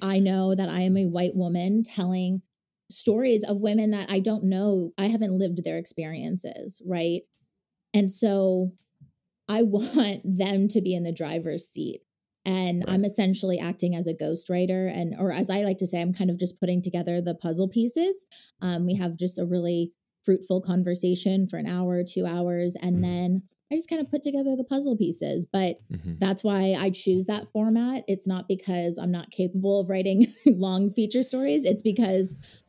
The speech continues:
Speaker 1: I want their voices to shine, not mine.
Speaker 2: Y-, yeah, it's, it's less of a, like, refraction through your experience and more authentic to, to their voices. And
Speaker 1: Right.
Speaker 2: so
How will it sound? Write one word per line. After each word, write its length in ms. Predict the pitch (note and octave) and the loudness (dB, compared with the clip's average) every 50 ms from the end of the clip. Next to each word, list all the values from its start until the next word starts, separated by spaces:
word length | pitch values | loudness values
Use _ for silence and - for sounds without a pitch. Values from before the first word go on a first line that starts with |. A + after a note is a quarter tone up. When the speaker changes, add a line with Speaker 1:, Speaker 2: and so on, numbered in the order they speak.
| - - _ | -20 -12 _
Speaker 1:
I 160 | - F#3 F3+ | 0 0 2
want 340 | F3+ F3+ F3+ F3 F3 F3+ - - | 2 2 2 0 -2 -2 -4 -4
their 260 | - F3+ F3+ E3+ F3 F3 | -4 -2 -2 0 -2 -2
voices 400 | E3 E3 E3 F3+ - - E3 - | -2 0 -2 -2 -2 -4 -6 -6
to 100 | - E3+ | -6 -10
shine, 560 | E3 - D#3+ D#3+ F#3+ G#3 - - A3 A#3 F#3+ - - _ _ | -8 -6 -4 -2 -2 -2 -2 -2 -2 -4 -4 -4 -6 _ _
not 220 | F3 E3+ D3+ - D#3+ | -6 -6 -6 -6 -8
mine. 480 | D#3+ F3 F#3 - - - G#3+ - - - _ _ _ _ _ _ | -6 -6 -6 -6 -2 -2 -2 -2 -2 -4 _ _ _ _ _ _
Speaker 2:
Y-, 80 | A#2 B2 | -2 -2
yeah, 160 | C#3+ C3+ G#2 F#2 | -2 -2 -2 -4
it's, 240 | F#2 F#2+ - - - | -4 -6 -8 -10 -4
it's 340 | - G#2 G#2 - - - - | -2 -2 -2 -2 -6 -12 -10
less 300 | G2 F#2+ F#2+ G2 G2 - | -6 -6 -4 -4 -4 -6
of 120 | A2 G2 F#2+ | -6 -4 -4
a, 220 | F#2+ F#2 F2+ E2 - _ _ _ _ _ _ | -4 -4 -4 -6 -10 _ _ _ _ _ _
like, 200 | F2 E2+ E2 - - | -8 -8 -8 -8 -10
refraction 800 | - F2+ F#2 F2+ F#2 - - G2 F#2 F2+ F2+ - - F#2+ F2 E2 | -10 -8 -8 -8 -8 -6 -6 -6 -4 -6 -8 -8 -8 -8 -8 -8
through 200 | - - G#2 F2+ | -8 -6 -6 -6
your 260 | F2 E2+ F2 F2+ F2+ | -4 -4 -4 -6 -6
experience 720 | F2 E2+ - - - F#2+ F2 E2+ E2 E2 D#2+ D#2+ D#2+ - | -8 -8 -12 -8 -6 -4 -4 -4 -4 -6 -6 -8 -8 -6
and 340 | D#2+ E2 E2 D#2+ D#2 D#2 D2 - _ _ _ _ | -6 -6 -6 -6 -8 -10 -12 -14 _ _ _ _
more 280 | F#2 F2+ F2 F2+ F2 F2+ | -6 -6 -4 -4 -6 -6
authentic 480 | F2+ - - F#2+ F2+ E2 F2 D#2 - | -6 -6 -8 -8 -6 -6 -8 -10 -8
to, 180 | - - F2 E2 D#2 D#2+ - _ - | -8 -8 -8 -8 -10 -16 -20 _ -8
to 140 | - F#2 | -6 -6
their 240 | E2+ F2+ F2+ E2+ E2+ | -4 -4 -6 -8 -8
voices. 560 | E2 F2 F2 F#2+ G2 - - E2 E2 D#2+ F2 | -8 -6 -4 -4 -4 -6 -6 -8 -8 -8 -8
And 80 | F2 E2 | -8 -8
Speaker 1:
Right. 80 | E2+ - | -8 -6
Speaker 2:
so 400 | - F2 E2+ E2+ E2+ E2+ - | -6 -6 -6 -4 -6 -8 -12